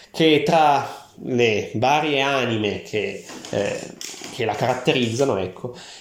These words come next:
è animata secondo me da due grandi ideali da conciliare. Da un lato il radicamento sul territorio, quindi l'idea di, eh, una casa comune, di una casa insieme, il nome di una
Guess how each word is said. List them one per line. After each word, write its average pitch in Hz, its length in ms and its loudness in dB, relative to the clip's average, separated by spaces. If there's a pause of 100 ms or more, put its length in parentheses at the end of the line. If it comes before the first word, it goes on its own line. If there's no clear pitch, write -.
è 135 380 4
animata 151 540 2
secondo 143 340 0
me 147 100 2
da 147 120 4
due 131 360 2
grandi 165 420 2
ideali 104 440 2
da 95 140 -4
conciliare. 95 680 -4 (420)
Da 143 140 4
un 165 100 6
lato 196 600 4
il 143 180 4
radicamento 160 580 2
sul 135 200 0
territorio, 107 880 0
quindi 135 320 0
l'idea 123 300 4
di, 127 360 2 (180)
eh, 107 440 2
una 127 260 0
casa 156 320 2
comune, 143 380 2
di 113 80 2
una 120 140 2
casa 139 260 2
insieme, 104 720 0
il 101 60 -8
nome 104 280 -2
di 101 100 -4
una 98 200 -2